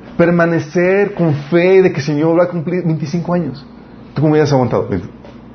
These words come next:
Speaker 2: tu lógica te dice que ya no.
Speaker 1: Pues ya no, obviamente.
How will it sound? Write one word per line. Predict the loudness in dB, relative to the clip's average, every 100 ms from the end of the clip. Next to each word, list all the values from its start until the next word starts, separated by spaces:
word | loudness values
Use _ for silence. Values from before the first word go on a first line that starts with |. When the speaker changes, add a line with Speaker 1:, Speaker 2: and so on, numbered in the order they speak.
| -20 -20 -20 -20 -20 -20 -20 -20 -20 -20 -20 -20 -20 -20 -20 -20 -20 -20 -20 -20 -20 -18 -18 -16
Speaker 2:
tu | -12
lógica | -12 -10 -14 -16 -14
te | -12
dice | -12 -14 -16
que | -16
ya | -16
no. | -16 -12 -2
Speaker 1:
Pues | 0 2 0
ya | 0 0 0 0
no, | 0 0 0
obviamente. | 2 4 4 4 2 2 2 -2 -2 -6 -6 -8 -6 -6 -8